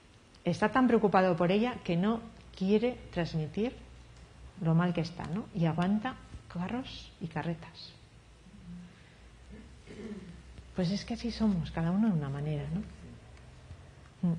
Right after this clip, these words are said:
Entonces, bueno, pues lo que os decía, ¿no? Hablar de eso, de gravedad, de situación compleja, situación difícil, de que estamos preocupados, y de ahí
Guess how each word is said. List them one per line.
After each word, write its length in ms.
Entonces, 260
bueno, 220
pues 120
lo 100
que 60
os 80
decía, 340
¿no? 200
Hablar 280
de 100
eso, 180
de 100
gravedad, 420
de 80
situación 480
compleja, 480
situación 420
difícil, 420
de 80
que 80
estamos 260
preocupados, 520
y 140
de 120
ahí 340